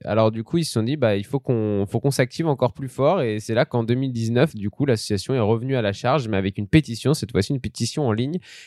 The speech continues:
qui rassemble quand même vingt-cinq mille signataires, de quoi déjà faire un petit peu plus pencher la balance du côté des Bretons.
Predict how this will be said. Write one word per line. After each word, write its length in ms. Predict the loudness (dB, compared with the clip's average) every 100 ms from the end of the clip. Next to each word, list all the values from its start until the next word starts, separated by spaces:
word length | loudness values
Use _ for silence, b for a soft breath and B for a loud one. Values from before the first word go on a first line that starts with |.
| B
qui 100 | -2
rassemble 340 | 0 0 -4
quand 100 | -2
même 180 | -2 0
vingt-cinq 380 | -2 -2 -2 -2
mille 200 | 0 -2
signataires, 640 | -2 0 0 0 0 0
de 120 | -2 -2
quoi 180 | 0
déjà 240 | 0 0 -2
faire 220 | 0 0
un 80 | 0
petit 120 | 0
peu 120 | -2
plus 240 | 0 -2 0
pencher 320 | -2 0 -2
la 120 | 0
balance 380 | 0 0 -2 -8 B B B -10
du 140 | -6
côté 300 | -2 -2 0
des 100 | -2
Bretons. 560 | -2 0 0 -2 -6